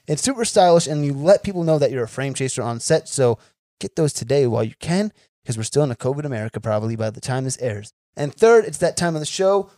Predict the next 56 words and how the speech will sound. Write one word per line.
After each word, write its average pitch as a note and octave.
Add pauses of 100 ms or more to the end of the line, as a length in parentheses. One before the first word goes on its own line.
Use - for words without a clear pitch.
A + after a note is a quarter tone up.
when C#3
we C#3+
ask E3+
for D#3
the C#3+
donations D3+
to -
the A#2+
Church E3
of D#3
the D3
Frame. E3 (280)
So D3
there's C3+
three A#3
ways F#3
to C#3
donate. C#3
One, F3
paypal G3
dot D3+
me D3 (260)
slash D3
C E3
T D#3
F C3
podcast, A#2
one-time C3
donation. F3+ (200)
Two, C4
we E3+
have D#3
Patreon, E3
five C#4+
dollars C4
membership G#3
a E3+
month, F#3 (220)
which E3
allows G3
you G#3
to D3+
get -
early G#3+
access G#3+
to F3
our D3
audio G3+
and C#3+
visual F3
content E3+
a C#3
week F3
before G3+
it F#3+
airs. G3